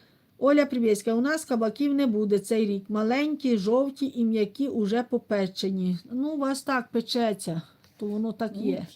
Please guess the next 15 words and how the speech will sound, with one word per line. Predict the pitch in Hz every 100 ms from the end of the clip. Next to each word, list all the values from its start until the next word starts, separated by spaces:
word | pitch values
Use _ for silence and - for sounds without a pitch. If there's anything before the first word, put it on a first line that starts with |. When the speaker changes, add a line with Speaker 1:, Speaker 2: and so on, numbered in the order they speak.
| _
Speaker 2:
цибуля | 220 180 180 202
не, | 180 143
не | 131 131 131
Speaker 1:
Ну, | 135
от | 302
у | 294
нас | 359 277
Speaker 2:
сильно. | 285
Speaker 1:
цибуля | 285 320 359 294
не | 269
пішла. | 277 254 269 226
Якраз | 233 311 311 302
оце, | 277 -
як | 285 277
вона | 277 277